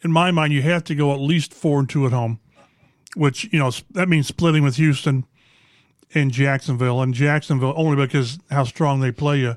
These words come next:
But if you're gonna make inroads, and you had to win, you just had to win that game. Now you're two and oh in the division, you've won one on the road,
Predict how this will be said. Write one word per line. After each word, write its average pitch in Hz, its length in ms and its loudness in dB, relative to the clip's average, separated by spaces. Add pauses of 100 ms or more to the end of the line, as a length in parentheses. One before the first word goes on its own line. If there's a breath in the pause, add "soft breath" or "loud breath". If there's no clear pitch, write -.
(800 soft breath)
But 139 140 2
if 127 100 -4
you're 147 80 -2
gonna 175 160 2
make 190 220 0
inroads, 170 340 2
and 151 120 2
you 160 100 4
had 175 240 2
to 151 80 2
win, 135 240 0
you 180 160 2
just 208 200 0
had 190 340 0
to 170 60 2
win 156 160 4
that 143 180 0
game. 127 300 0 (680 loud breath)
Now 156 140 2
you're 160 180 2
two 196 220 -2
and 180 100 2
oh 175 80 0
in 170 60 0
the 165 80 0
division, 151 420 2
you've 131 160 0
won 131 220 0
one 151 120 2
on 170 120 4
the 160 80 4
road, 151 380 2